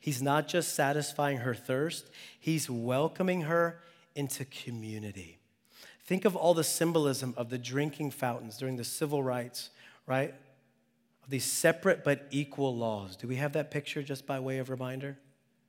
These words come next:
We understand what drinking and the invitation to drink in a certain way from a certain vessel means. This isn't just saying, "Hey, look at what we've done. We're quenching your thirst."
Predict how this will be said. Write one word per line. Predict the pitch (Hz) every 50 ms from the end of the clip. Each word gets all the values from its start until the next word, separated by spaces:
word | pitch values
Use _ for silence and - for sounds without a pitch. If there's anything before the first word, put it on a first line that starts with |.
| _ _ _ _ _ _ _ _ _
We | 190 196 175 - -
understand | 170 180 165 165 143 - - - - - - 151 143 147 147 139 123 113 110 107 104 - -
what | - 135 135 - 117 120
drinking | 117 120 123 135 143 151 165 151 - 123 113 101 92 92 - _
and | 135 131
the | 131 139
invitation | 135 151 156 147 135 135 - - - 151 160 156 - - - 117 107
to | - - 123
drink | 117 120 139 147 147 143 - - - - - - -
in | - 143 135
a | 127
certain | 120 - - - 165 147 139 143 139
way | 135 135 131 135
from | 131 - 139 127
a | 123
certain | 120 - - - 170 151 139 135 123
vessel | 110 - 127 127 - - 135 123
means. | 120 123 127 127 120 104 98 95 - - - _ - - - -
This | - 165 156 -
isn't | 240 233 311 196
just | 180 175 160 -
saying, | - 170 151 131 - - -
"Hey, | - 165 190 190 190 170 151
look | 147 170 180 -
at | 208 175
what | 180 185 156 151
we've | 175 175 156 135 131
done. | 165 165 165 170 156 139 131 - - - -
We're | - 170 180 165
quenching | 170 - - - - 208 196 190 196 - - 202 190 185
your | 175 165 156 139
thirst." | - - - - - - 113 110 113 - - - - -